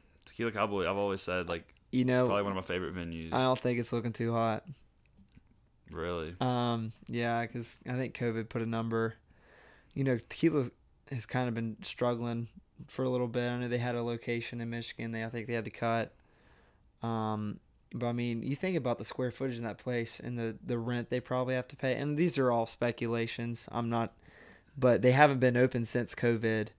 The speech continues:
Speaker 1: And they make a majority of their money off concerts.
Speaker 2: It's all concert, and you can't do any line dancing or have live music how they would. So I, I
Speaker 1: Right.
Speaker 2: think it's, you know, I'm hoping that, that once this mess,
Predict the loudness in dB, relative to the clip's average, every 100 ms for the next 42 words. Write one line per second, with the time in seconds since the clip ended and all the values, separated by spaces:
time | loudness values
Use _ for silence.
0 | -12 -6 -2 -2 -2 0 0 0 0 -2
1 | -2 -2 -4 -6 -16 -20 -20 -6 -4 -2
2 | -2 -4 -4 -2 6 6 8 6 6 6
3 | 6 6 0 -2 -2 -2 0 2 6 6
4 | 6 4 4 6 6 4 2 2 4 4
5 | 4 4 2 4 4 4 2 2 2 2
6 | 4 4 4 0 -4 0 2 4 4 4
7 | 2 2 0 -4 -10 -18 -20 -20 -2 4
8 | 6 8 6 6 6 6 6 4 2 2
9 | 2 0 _ _ 2 2 2 -4 _ 2
10 | 2 2 0 0 2 4 6 4 -2